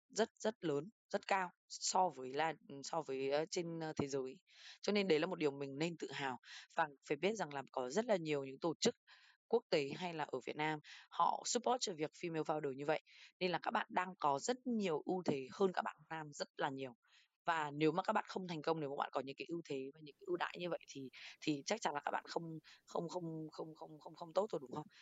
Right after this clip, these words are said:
Cho nên là các bạn, ừm, nếu các bạn muốn thành công thì các bạn phải vận dụng những cái ưu thế và ưu, ưu tiên đấy. Thì các bạn làm cho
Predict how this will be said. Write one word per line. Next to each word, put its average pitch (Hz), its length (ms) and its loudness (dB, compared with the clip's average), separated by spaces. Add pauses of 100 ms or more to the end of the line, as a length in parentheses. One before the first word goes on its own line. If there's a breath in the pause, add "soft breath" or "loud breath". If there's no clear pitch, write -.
Cho - 120 -4
nên 175 160 2
là 151 140 0
các - 60 0
bạn, 180 140 0 (120)
ừm, 135 140 -8 (240 soft breath)
nếu 139 140 -2
các - 80 0
bạn 185 200 0
muốn 131 220 -4
thành 165 140 -4
công 156 240 0
thì 147 80 -4
các - 100 -4
bạn - 220 0
phải - 80 -8 (320)
vận - 180 4
dụng - 200 -4
những 131 120 -10
cái - 140 -4
ưu 151 180 -4
thế 131 180 -6
và 143 160 -4
ưu, 156 180 -2
ưu 160 140 -2
tiên 151 180 2
đấy. 127 160 -6 (300 soft breath)
Thì - 80 0
các - 100 0
bạn 175 140 0 (100)
làm 131 460 -2
cho 139 280 0